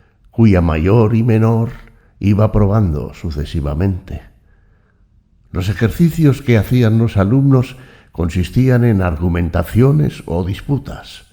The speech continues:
Al final del año, algunos de estos certámenes eran públicos. Sabemos el nombre del profesor de filosofía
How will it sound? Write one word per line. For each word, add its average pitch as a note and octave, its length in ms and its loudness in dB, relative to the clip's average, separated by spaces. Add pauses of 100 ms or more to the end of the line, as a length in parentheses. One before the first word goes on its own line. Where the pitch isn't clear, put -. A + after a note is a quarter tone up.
(760)
Al E2+ 160 -4
final F2+ 340 -2
del F2 160 0
año, A#2+ 400 0 (520)
algunos A2+ 600 2
de A#2+ 140 2
estos - 400 -6
certámenes G2+ 880 0 (340)
eran F#2 380 0
públicos. F#2 840 -4 (1600)
Sabemos D3+ 640 0
el B2 160 2
nombre A#2 440 0 (180)
del D#2+ 180 -6
profesor E2+ 640 -2
de D#2+ 80 -4
filosofía D#2 920 -2